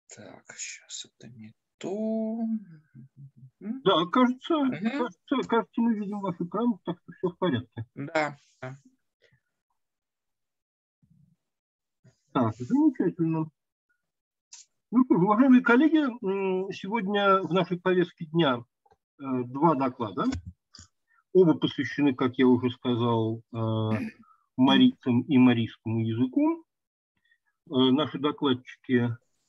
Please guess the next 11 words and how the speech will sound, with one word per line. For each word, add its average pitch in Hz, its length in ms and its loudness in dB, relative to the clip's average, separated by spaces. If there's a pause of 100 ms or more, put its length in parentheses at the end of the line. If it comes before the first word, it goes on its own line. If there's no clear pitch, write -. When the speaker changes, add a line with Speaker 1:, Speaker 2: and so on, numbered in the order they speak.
Speaker 2:
э, 120 320 0 (1400)
наш 131 200 -4
первый 127 220 2
докладчик 123 480 -4
Егор 123 240 -2
Владимирович 120 440 -2
Кашкин, 330 380 -6
которого 196 420 -4
я, 170 320 -4 (380)
с - 40 -20
вашего 143 500 -2